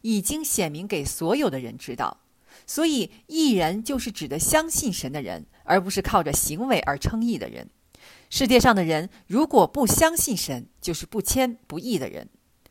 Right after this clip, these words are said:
从《申命记》到《罗马书》，虽然跨越了千年，却是讲的一件事情，传的一个福音。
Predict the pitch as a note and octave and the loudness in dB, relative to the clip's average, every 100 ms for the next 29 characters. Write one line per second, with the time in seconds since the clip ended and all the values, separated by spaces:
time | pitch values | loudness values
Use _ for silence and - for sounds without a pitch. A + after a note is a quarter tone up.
0 | _ _ _ _ - G3+ F#3+ - A#3+ A#3 | _ _ _ _ -2 0 2 4 4 4
1 | F3 - F#3+ D3 E3+ C#3+ D#3+ D3+ B2 - | 0 -2 -4 0 0 2 -2 -4 -6 -6
2 | D#3+ D#3+ _ _ _ - A3 E3+ F3+ C4+ | -6 -6 _ _ _ 0 2 2 0 -2
3 | F#3 F3 C#3 - A3 A3 F3 A2 - - | 0 0 -2 -4 -2 -2 -4 -8 -12 -4
4 | - F#3+ F#3 D3+ B2 C3 C#3 D#3+ D#4 G3+ | -2 0 0 -2 -2 -8 -8 -2 -2 -2
5 | F3+ - B2+ F#2+ - - - F#3 G3+ - | -4 -4 -6 -10 -18 -10 0 2 2 -2
6 | D3 - A3+ - - A2+ | -6 -4 -4 -4 -14 -14